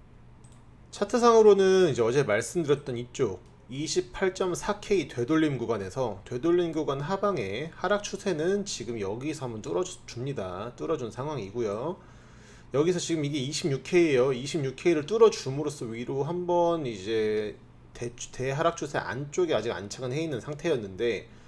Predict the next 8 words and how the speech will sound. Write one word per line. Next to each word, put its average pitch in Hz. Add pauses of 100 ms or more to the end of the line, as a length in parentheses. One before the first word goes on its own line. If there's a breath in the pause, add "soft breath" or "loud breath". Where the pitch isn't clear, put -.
(140)
어제 139
이쪽 143
이십칠 220
K 254
구간을 185
터치를 202
해줬습니다. 156
어제 95